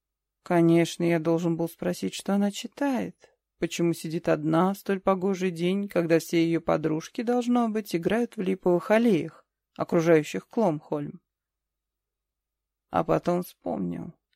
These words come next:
что отнятие дара у несчастных жертв как раз происходило там.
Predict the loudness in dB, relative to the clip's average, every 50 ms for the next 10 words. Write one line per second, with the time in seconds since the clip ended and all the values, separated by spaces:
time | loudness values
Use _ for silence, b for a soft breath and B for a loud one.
0 | _ _ _ _ _ _ _ _ _ -20 0 4 6 6 6 4 4 2 2 2
1 | 2 0 0 0 0 0 2 4 4 6 6 6 4 2 2 0 0 -2 -4 -4
2 | -2 0 0 0 -2 -4 -6 -6 -6 -4 -2 -2 -2 -2 -4 -8 -14 _ 0 0
3 | 0 0 0 0 0 0 0 -2 -4 -4 -2 -2 -2 -4 -4 -4 -2 0 2 2
4 | 4 4 2 0 0 _ 4 4 4 4 2 -2 -4 -8